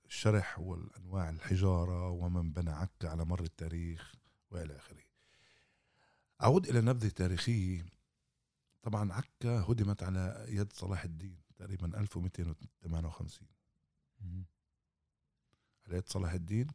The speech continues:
Speaker 1: كونها مدينة تستقطب الأجانب، تستقطب الصليبيين الذين كان ليس، لم يكن هدفهم، آه، هدف ديني. جاءوا تحت غطاء ديني، لكن هدفهم كان استعمار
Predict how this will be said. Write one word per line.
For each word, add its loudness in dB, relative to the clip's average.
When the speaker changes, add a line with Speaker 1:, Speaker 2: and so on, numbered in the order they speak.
Speaker 1:
كونها 6
مدينة 2
تستقطب -4
الأجانب، 0
تستقطب -10
الصليبيين -2
الذين 4
كان -4
ليس، 0
لم 2
يكن 2
هدفهم، 2
آه، -8
هدف 2
ديني. -2
جاءوا 2
تحت -4
غطاء 0
ديني، 4
لكن -4
هدفهم 0
كان -6
استعمار -6